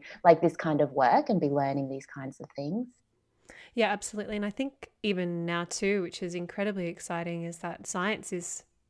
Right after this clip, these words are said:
Speaker 2: beginning to validate a lot of energetic work too, which is very cool. Could I ask you, um, can you give us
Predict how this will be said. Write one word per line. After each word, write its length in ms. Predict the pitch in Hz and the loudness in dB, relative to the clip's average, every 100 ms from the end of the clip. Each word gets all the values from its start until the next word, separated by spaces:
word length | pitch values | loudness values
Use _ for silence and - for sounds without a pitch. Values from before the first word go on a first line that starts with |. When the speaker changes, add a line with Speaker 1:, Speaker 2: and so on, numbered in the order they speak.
| _ | _
Speaker 2:
beginning 380 | 208 202 185 180 | -6 -2 -2 -2
to 200 | 180 185 | -4 -4
validate 600 | 170 165 175 185 170 - _ _ _ _ - | 0 -2 -2 -4 -6 -8 _ _ _ _ -8
a 60 | 190 | -4
lot 180 | 170 170 | -2 -4
of 340 | 170 - - _ _ _ - | -8 -16 -20 _ _ _ -10
energetic 420 | 175 170 175 - | -8 -8 -10 -8
work 240 | 190 190 - | -10 -10 -10
too, 340 | 202 185 202 | -8 -6 -8
which 140 | 208 - | -10 -10
is 100 | 190 | -6
very 160 | 175 | -6
cool. 400 | 190 190 - 240 - - - - - | -8 -10 -10 -10 -10 -12 -10 -10 -2
Could 140 | - 349 | 6 8
I 140 | 440 | 8
ask 320 | 214 214 - | 6 4 4
you, 320 | 220 196 185 180 | 4 6 4 2
um, 400 | 196 185 180 190 _ - - _ _ | 0 0 0 -6 _ -20 -20 _ _
can 400 | - - 254 269 | -2 0 2 4
you 640 | 330 349 330 262 233 202 - | 8 8 8 6 2 -2 -6
give 260 | - 180 - | -2 -2 0
us 640 | - 170 170 - - | 0 0 -2 -4 -4